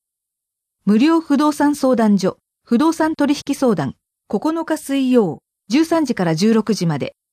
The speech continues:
区役所本庁舎一階ロビー。主催、東京都宅地建物取引業協会新宿区支部。電話、三三六一七一七一。リフォーム無料相談、雨漏り相談。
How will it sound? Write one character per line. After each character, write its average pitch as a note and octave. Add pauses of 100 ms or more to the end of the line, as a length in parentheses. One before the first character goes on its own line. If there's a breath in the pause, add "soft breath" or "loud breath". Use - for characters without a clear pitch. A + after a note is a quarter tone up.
(140)
区 B3+
役 D#4+
所 A3
本 A3+
庁 G#3
舎 -
一 E3+ (100)
階 C4+
ロ A3+
ビ E3+
ー。 -
主 G#3+
催、 G3+ (320)
東 E4
京 D#4+
都 - (120)
宅 -
地 -
建 C#4+
物 F#3+
取 A3 (120)
引 C#4+
業 C#4
協 C4
会 D#3+
新 C4
宿 C4
区 B3
支 G#3
部。 - (220)
電 G3+
話、 F#3 (180)
三 D#4
三 E4
六 G3
一 F#3
七 G#3
一 D4
七 E3+
一。 D#3+ (880)
リ G#3
フ D#4+
ォ -
ー C#4
ム F#3 (100)
無 G#3
料 C#4+
相 C4+
談、 D3+ (200)
雨 G#3+
漏 B3
り D3+
相 E3+
談。 D#3+